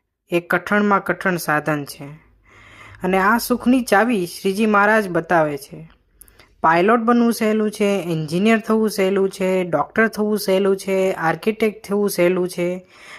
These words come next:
પણ ભગવાનની મૂર્તિમાં અખંડ વૃત્તિ રાખવીને એ કઠણમાં કઠણ સાધન છે. અને આ કઠણ છે એમ માનીને હારી નથી જવાનું. હિંમત રાખી, ભગવાનનો આશરો રાખીને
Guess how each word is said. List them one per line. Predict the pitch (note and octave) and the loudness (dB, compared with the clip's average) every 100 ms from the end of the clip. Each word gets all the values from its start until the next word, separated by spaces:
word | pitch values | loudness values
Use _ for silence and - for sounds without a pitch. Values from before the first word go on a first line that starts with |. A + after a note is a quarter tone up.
| - | -2
પણ | A#3+ A#3 | 2 2
ભગવાનની | D#3+ D3 E3 F#3+ B3+ C4 | 2 0 2 4 4 4
મૂર્તિમાં | A#3+ A3+ B3+ A#3+ G3+ | 2 2 2 4 2
અખંડ | F3+ - A#3+ A#3+ | 0 0 2 2
વૃત્તિ | A3 A3 A3+ A3 | 2 -2 0 2
રાખવીને | A3 A#3+ C4 F3+ D3+ D#3 - _ _ _ - | 2 2 -2 -2 -4 -14 -20 _ _ _ -4
એ | |
કઠણમાં | F#3 F#3+ F#3 A3 A3 G#3 G3+ | -2 -2 -2 0 2 0 0
કઠણ | - G3 F3 | -4 -2 -2
સાધન | - D3+ D3 D3 | -2 -4 -4 -8
છે. | C3+ - D#3 E3 _ _ _ _ _ - | -10 -14 -16 -18 _ _ _ _ _ -6
અને | E3 E3 | -2 0
આ | D#3+ | 0
કઠણ | D3+ - E3 A3 A3 | -2 -4 -2 0 2
છે | G#3+ | 2
એમ | A3+ G#3+ | 2 2
માનીને | G#3+ G#3 G#3+ G#3+ F3+ | 4 4 4 2 0
હારી | D3+ F3+ | 0 0
નથી | G#3+ A#3+ A#3+ | 0 0 0
જવાનું. | F3+ D#3+ D3 C#3+ C#3 D3+ _ _ _ _ _ - | 0 2 0 -2 -10 -14 _ _ _ _ _ -6
હિંમત | D#3+ G3 G#3 G3+ | -2 2 2 2
રાખી, | G3+ G3+ G3+ G3+ - _ - | 2 0 -8 -12 -14 _ -8
ભગવાનનો | D#3+ D#3+ F3+ F#3+ F#3+ | -4 2 2 2 -2
આશરો | F#3 D#3+ D#3 G3+ G#3+ | -2 -4 -4 0 2
રાખીને | G#3 G#3 B3 D#3+ C#3+ D3+ | 2 0 -2 -2 -6 -12